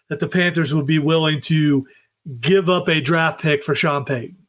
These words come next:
But Sean Payton is a Super Wo-, Bowl winning quarter, uh, coach and, uh,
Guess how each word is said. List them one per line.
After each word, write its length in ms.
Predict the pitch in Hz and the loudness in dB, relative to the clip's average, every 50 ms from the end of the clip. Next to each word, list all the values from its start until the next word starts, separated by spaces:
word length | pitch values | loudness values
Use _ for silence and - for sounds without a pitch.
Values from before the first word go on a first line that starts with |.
| _ _ _ _ _ _ _ _ _ _ _ _ _ - | _ _ _ _ _ _ _ _ _ _ _ _ _ -4
But 140 | 254 190 | -2 0
Sean 260 | - 240 226 226 226 - | 0 0 2 0 0 0
Payton 540 | 226 233 226 220 180 185 185 170 160 160 - _ | 0 0 0 0 2 2 2 2 0 -2 -2 _
is 260 | 196 185 180 165 151 | 2 2 2 2 2
a 280 | 175 165 165 165 170 160 | 2 2 2 2 0 0
Super 360 | - - 208 202 160 190 180 | -2 -2 -2 -2 0 0 0
Wo-, 280 | 175 175 175 190 214 - | 2 2 2 2 0 -2
Bowl 420 | 185 135 151 175 180 170 165 151 | -4 -2 0 2 2 2 2 2
winning 320 | 160 170 170 165 147 135 | 2 2 2 0 -2 -2
quarter, 380 | - - 175 202 202 160 143 - - | -2 2 4 4 4 2 0 -4 -2
uh, 300 | 156 156 151 147 143 139 123 - - _ _ _ - - _ _ _ _ - | 0 0 2 2 0 -2 -4 -8 -14 _ _ _ -20 -20 _ _ _ _ -2
coach 580 | - 240 220 190 180 190 - - - - - - _ _ _ _ _ _ _ | 0 2 2 2 0 -2 -4 -6 -6 -6 -8 -12 _ _ _ _ _ _ _
and, 400 | 202 196 196 196 196 196 190 180 | 0 2 4 4 4 4 2 2
uh, 440 | 190 190 185 180 180 175 165 156 151 | 2 2 2 2 2 2 2 0 0